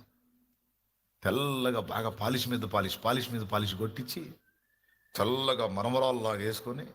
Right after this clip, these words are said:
తింటుండే. కొద్ది రోజుల్లోనే షుగర్ కనపడుతుండే.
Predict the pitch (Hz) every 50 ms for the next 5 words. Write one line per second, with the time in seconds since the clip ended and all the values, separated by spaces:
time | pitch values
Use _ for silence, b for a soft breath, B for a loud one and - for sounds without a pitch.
0 | _ _ _ _ _ _ _ _ _ _ _ _ _ _ _ _ _ _ _ _
1 | _ _ _ _ _ _ _ _ _ _ _ _ _ _ _ _ _ _ - -
2 | 104 101 98 98 101 95 90 78 71 71 - - - - _ _ _ _ _ _
3 | _ _ _ _ _ _ _ _ _ _ _ _ _ _ - 117 113 120 123 123
4 | 123 127 123 127 123 123 120 127 127 120 - 104 98 101 98 92 87 82 82 -
5 | - - - - - - - - -